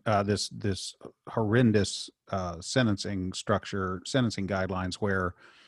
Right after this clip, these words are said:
um, drug offenses sometimes lead to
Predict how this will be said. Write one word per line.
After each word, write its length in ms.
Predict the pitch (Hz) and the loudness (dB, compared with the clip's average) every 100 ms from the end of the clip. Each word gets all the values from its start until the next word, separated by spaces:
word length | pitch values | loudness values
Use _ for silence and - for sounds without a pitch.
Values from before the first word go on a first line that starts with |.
| - _ _ - | -20 _ _ -2
um, 440 | 110 95 85 85 - _ _ 160 139 - _ _ - | 0 2 0 -6 -10 _ _ -12 -12 -12 _ _ -10
drug 280 | 113 127 123 | 4 6 8
offenses 680 | 113 - 104 - 101 87 - - _ _ 175 139 - _ _ 156 156 - _ - | 4 2 2 2 0 0 -6 -12 _ _ -14 -14 -16 _ _ -18 -16 -18 _ -6
sometimes 520 | - 113 104 101 92 | 0 2 4 2 2
lead 300 | 101 98 92 | 0 -2 -2
to 340 | - 98 87 | -4 -4 -6